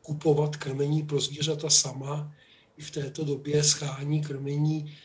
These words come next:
sice jsou tam nějaké pomoci, které přicházejí, ale z velké míry a z velké části si to krmení ještě stále musí nakupovat, byť už i tyhle zásoby, eh, docházejí.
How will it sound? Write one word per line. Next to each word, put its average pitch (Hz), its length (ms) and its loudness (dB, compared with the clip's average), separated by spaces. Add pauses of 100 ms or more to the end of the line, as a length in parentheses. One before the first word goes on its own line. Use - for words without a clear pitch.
(100)
sice - 320 0
jsou 147 200 2
tam 143 260 -4
nějaké 135 440 0
pomoci, 135 480 -8
které 139 360 -6
přicházejí, 139 800 -6
ale 143 200 0
z 147 100 -4
velké 131 380 0
míry 135 440 -2
a 131 60 -8
z 127 40 -12
velké 123 320 -10
části 147 420 -4
si 147 160 -8
to 147 120 -8
krmení 139 380 -8
ještě 135 220 -8
stále 135 340 -6
musí 135 320 -6
nakupovat, 143 640 -2 (480)
byť 151 240 -6
už - 240 -6
i 160 60 -12
tyhle 143 340 -4
zásoby, 135 920 -4
eh, 131 180 -12
docházejí. 117 560 -14